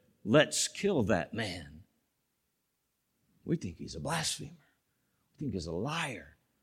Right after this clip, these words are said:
But for the grace of God, there go I." Only the voice of the Son of God commands a dead soul to live. I heard, praise God, the voice of the Son of God. Not audible,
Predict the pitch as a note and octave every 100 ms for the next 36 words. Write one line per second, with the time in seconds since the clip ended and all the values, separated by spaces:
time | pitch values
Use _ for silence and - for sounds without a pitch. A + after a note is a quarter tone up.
0 | _ _ _ _ _ _ _ _ _ _
1 | _ _ _ _ _ _ _ _ - -
2 | - - A2 F#2+ - E3 G#3+ A3 F#3+ F#3+
3 | G3+ F3+ D#3+ E3 F3 F#3+ F3+ F#3+ F3 -
4 | - - _ _ _ _ _ _ _ _
5 | _ D#3+ A3+ D4+ D4+ D4+ C4+ F#3 G3 A3+
6 | A3+ A#3+ A#3+ - E3 F#3+ E3 G3 F#3 -
7 | E3 E3 E3+ D#3 D3 D#3 D3 E3 E3 E3
8 | E3 F3 F#3+ D3 D3 - _ _ _ _
9 | _ _ _ _ _ - - C#3+ C#3 D#3+
10 | B2 - - A2 F2+ - G#2+ G#2+ E2+ -
11 | - _ _ _ - C3 F#3+ D3 G2 G2
12 | - G#2+ C3 - F#3 E3+ - - _ _
13 | _ _ _ _ _ - F2+ E2+ G#2+ B2
14 | F#2 G2 C3+